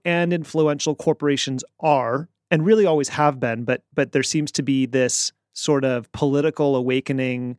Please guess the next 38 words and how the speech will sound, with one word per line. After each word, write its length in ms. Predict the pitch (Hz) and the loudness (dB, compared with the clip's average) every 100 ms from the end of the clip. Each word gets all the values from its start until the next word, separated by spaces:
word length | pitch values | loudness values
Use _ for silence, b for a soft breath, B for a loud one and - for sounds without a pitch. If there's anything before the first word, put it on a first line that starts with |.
| b 165 | b -6
in 100 | 139 | -2
terms 260 | 156 139 | -2 0
of 120 | 135 | -2
the 80 | 123 | -4
customer 480 | - 196 202 - 135 | -2 0 0 0 -2
base 240 | 123 131 | 0 -2
and 100 | 143 | -2
what 140 | 139 143 | -2 -2
they 80 | 147 | -6
expect 420 | - - 147 - | -6 -2 -2 -2
and 80 | 131 | -4
how 160 | 160 | -2
they 120 | 160 151 | 0 0
expect 320 | - 143 - | -2 -4 -6
these 120 | 127 | -10
corporations 380 | - - 131 117 | -8 -6 -6 -6
to 40 | |
behave. 420 | 127 160 190 139 - | -6 0 0 0 -2
To 100 | - | 0
what 180 | 180 208 | 4 4
extent 400 | 254 - 220 202 | 2 2 0 0
should 260 | - 190 185 | 2 2 4
they 100 | 185 | 0
be 200 | 156 175 | 0 -4
political 480 | - 160 160 160 131 | -2 -2 0 0 0
actors, 600 | 143 170 127 117 123 - - | -2 -4 -4 -4 -4 -4 -2
and, 440 | 151 143 139 131 - _ | 0 0 -2 -4 -8 _
and 260 | 165 151 123 | -2 -2 0
why? 460 | 131 147 123 110 - | 2 2 0 -4 -8
What 360 | 156 156 214 - | -2 0 2 0
should 440 | - 196 196 151 | 2 4 4 2
the, 220 | 156 135 - | -4 -6 -8
the 100 | 139 | -4
political 560 | - 147 147 170 165 139 | -2 2 2 2 0 0
role 320 | 143 139 135 | 2 2 0
of 100 | 135 | -4
corporations 640 | - 147 143 135 135 123 | -4 -2 0 -2 -2 -8
be 480 | 113 135 131 117 110 | -6 -4 -2 -4 -8